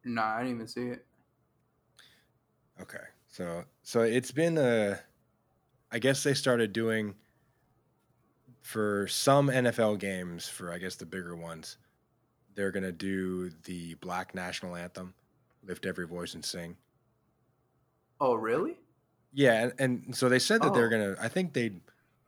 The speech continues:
Speaker 2: I think they're gonna do it for four games, is what I feel like they said. Um, so I'm thinking that there's gonna be somebody singing it, like, live at the,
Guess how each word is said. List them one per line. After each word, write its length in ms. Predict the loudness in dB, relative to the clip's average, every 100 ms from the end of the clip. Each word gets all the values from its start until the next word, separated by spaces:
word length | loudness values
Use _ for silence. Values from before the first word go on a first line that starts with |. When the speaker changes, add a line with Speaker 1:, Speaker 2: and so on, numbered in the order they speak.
| _ _ _ _ -4
Speaker 2:
I 40 |
think 160 | 0 4
they're 80 |
gonna 160 | 4 4
do 120 | 2
it 60 | 0
for 140 | -4
four 800 | -6 0 2 4 4 0 -2 -8 -20 -20 -20 -20
games, 500 | -10 -10 -10 -14 -16 -12
is 140 | -10
what 140 | -4 -4
I 200 | -4 -8
feel 320 | -10 -8 -8
like 320 | -8 -12 -16 _ _ _ _ _ _
they 100 | -14
said. 280 | -12 -12 -16 _ _ _ _ _ _ _ _ _ -10
Um, 540 | -6 -6 -8 -10 -18 _ _ _ _ _ _
so 480 | -8 -6 -4 -6 -10 -14 _ _ _ -20 -10 2
I'm 240 | 4 4
thinking 440 | 4 2 4 2
that 140 | 2 2
there's 220 | 2 2
gonna 160 | 0 0
be 120 | -2
somebody 340 | 0 0 0
singing 320 | -2 0 0
it, 180 | 0 -2
like, 160 | -8 -6
live 460 | -2 2 2 2
at 200 | 0 -4
the, 320 | -8 -8 -10